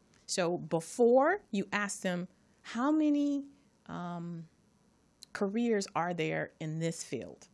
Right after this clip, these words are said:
And if they say, "I don't know, one or two," that's your benchmark.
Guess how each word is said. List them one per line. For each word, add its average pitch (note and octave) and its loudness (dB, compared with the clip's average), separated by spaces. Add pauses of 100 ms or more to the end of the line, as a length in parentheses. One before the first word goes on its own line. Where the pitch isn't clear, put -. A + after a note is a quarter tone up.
(180)
And F3+ -2
if E3 -6
they F3+ -2
say, F3+ -2
"I A#3 -14
don't F#3+ -6
know, D#3+ -2
one E3 -2
or D3+ -4
two," E3 -2 (720)
that's E3+ 4
your G#3 2
benchmark. F3 -4